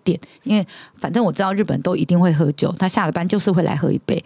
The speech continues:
Speaker 1: 但是现在跟以前不一样的是，以前公司会出钱让你喝酒，所以你可以去高消费的地方消费。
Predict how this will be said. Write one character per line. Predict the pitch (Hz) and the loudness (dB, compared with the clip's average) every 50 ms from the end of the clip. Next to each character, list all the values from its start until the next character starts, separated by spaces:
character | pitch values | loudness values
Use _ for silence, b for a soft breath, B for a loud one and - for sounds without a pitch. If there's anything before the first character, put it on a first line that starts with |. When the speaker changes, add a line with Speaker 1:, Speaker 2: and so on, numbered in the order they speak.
| B B B B B - | B B B B B -4
Speaker 1:
但 | - 240 240 | -2 -2 0
是 | 233 247 | 0 0
现 | 220 - - 247 220 | 0 0 0 0 0
在 | 214 214 196 185 180 | 0 2 0 0 0
跟 | - 196 190 | 0 -2 -2
以 | 180 147 | -2 -2
前 | - 165 143 | -4 -4 -2
不 | 156 - 208 | 0 0 2
一 | 185 | 2
样 | 175 175 160 | 2 2 0
的 | 139 | -2
是， | - 175 180 | -2 -2 -2
以 | 170 160 | -2 -2
前 | 156 - 165 180 | 0 0 -2 0
公 | - 220 240 240 | 2 2 0 2
司 | 233 233 | 2 2
会 | 220 233 214 | 2 2 2
出 | 196 - 202 | 0 0 0
钱 | 202 - 170 135 | 0 0 0 0
让 | 175 180 160 | 0 0 0
你 | 147 | -2
喝 | 135 - 156 151 | 0 0 0 2
酒， | - - 156 151 | 2 0 -2 -2
所 | 165 - 202 | -2 -2 0
以 | 208 | 0
你 | 208 165 | 2 0
可 | - | 0
以 | 185 160 | -2 0
去 | - 185 | 0 -2
高 | 175 - 170 170 | -2 0 -2 -2
消 | 156 - 156 156 | 0 0 -2 0
费 | - 180 156 | 0 0 0
的 | 135 | 2
地 | - 175 | 0 0
方 | 156 - 143 147 147 | 0 0 -2 -4 -4
消 | - - 135 | -4 -4 -4
费。 | 143 - - 165 165 | -4 -4 -4 -4 -4